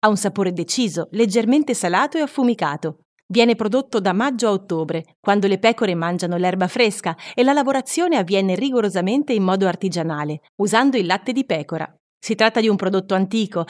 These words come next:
caratteristico dei pastori valacchi che pascolavano le loro pecore nelle radure montane. Le prime notizie sulla fabbricazione di formaggi nella regione di Podhale e nelle zone limitrofe si trovano nell'atto di fondazione del villaggio di Ohodnica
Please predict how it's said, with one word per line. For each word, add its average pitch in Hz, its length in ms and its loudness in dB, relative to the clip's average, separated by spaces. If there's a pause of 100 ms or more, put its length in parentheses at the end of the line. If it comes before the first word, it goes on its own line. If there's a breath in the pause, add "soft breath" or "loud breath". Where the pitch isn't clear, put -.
(100 loud breath)
caratteristico 269 840 0
dei 208 160 2
pastori 214 460 2
valacchi 185 540 2
che 208 180 2
pascolavano 240 720 0
le 196 80 2
loro 208 240 2
pecore 226 460 -2
nelle 214 260 4
radure 190 320 0
montane. 180 720 -2 (100)
Le 214 160 4
prime 277 260 6
notizie 208 640 2
sulla 196 280 -2
fabbricazione 240 640 0
di 180 100 -2
formaggi 190 540 0
nella 175 240 2
regione 190 400 4
di 160 140 -2
Podhale 160 560 -2
e 180 100 0
nelle 180 320 0
zone 202 240 2
limitrofe 170 720 -2 (440)
si 262 140 2
trovano 311 400 6
nell'atto 220 420 2
di 202 120 0
fondazione 214 720 2
del 185 160 -2
villaggio 208 480 2
di 185 180 -4
Ohodnica 190 880 0